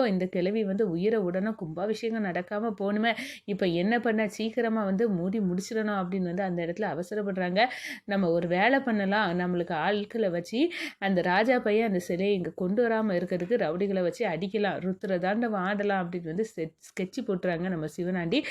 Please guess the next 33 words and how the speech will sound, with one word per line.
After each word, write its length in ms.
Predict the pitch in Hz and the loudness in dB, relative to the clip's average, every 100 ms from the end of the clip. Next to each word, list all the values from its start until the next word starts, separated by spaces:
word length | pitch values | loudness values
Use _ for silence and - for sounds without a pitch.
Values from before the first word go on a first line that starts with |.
| - - | -10 -2
அதை 220 | 220 277 381 | 4 6 6
பத்தி 220 | 294 254 | 2 2
தான் 140 | 240 | 2
இந்த 140 | 214 180 | 2 2
வீடியோக்குள்ள 420 | 180 180 180 180 | 2 2 0 -2
பார்க்க 220 | 180 180 | -2 -4
போறோம். 180 | 190 196 339 - - - | -2 2 0 -2 -16 2
அதுக்கு 280 | 262 349 427 | 6 6 6
முன்னாடி 280 | 415 370 349 | 4 4 4
சேனலுக்கு 460 | 339 302 294 285 254 | 4 4 4 4 4
like 300 | 202 190 233 | 6 4 2
and 140 | 320 | 0
subscribe 360 | 294 269 - 262 | 2 0 2 0
பண்ணுங்க 260 | 254 240 233 | 2 2 2
ஃப்ரெண்ட்ஸ். 300 | 247 247 - | 0 -2 -4
பக்கத்துல 340 | 170 185 190 | -6 -4 -2
இருக்க 200 | 185 233 | 0 0
பெல் 240 | 190 143 120 | 0 0 0
ஐகானையும் 440 | 180 190 202 254 | -2 0 0 0
கிளிக் 220 | 240 226 | -4 -4
பண்ணுங்க. 260 | 247 226 202 | -4 0 0
அப்பதான் 360 | 165 170 185 220 | -2 -4 -2 -2
நம்ம 200 | 185 180 | -2 -2
போடுற 280 | 175 165 202 311 - - - | -4 2 2 2 -6 -14 0
ஒவ்வொரு 360 | 294 370 453 370 | 0 4 6 6
வீடியோவும் 460 | 254 233 233 262 | 6 4 4 2
நோட்டிஃபிகேஷனா 720 | 202 185 190 175 180 - 185 220 | 2 0 -2 0 -2 0 0 0
உங்களுக்கு 380 | 175 180 190 185 | 0 0 0 0
கிடைக்கும். 340 | 175 254 311 | 0 0 2
வாங்க 220 | 240 196 | 0 0
ஃப்ரெண்ட்ஸ், 360 | 196 254 269 - | 0 2 0 -2
வீடியோக்குள்ள 420 | 180 180 175 262 | 0 0 2 2
போகலாம். 520 | 294 269 269 262 254 | 4 4 6 6 4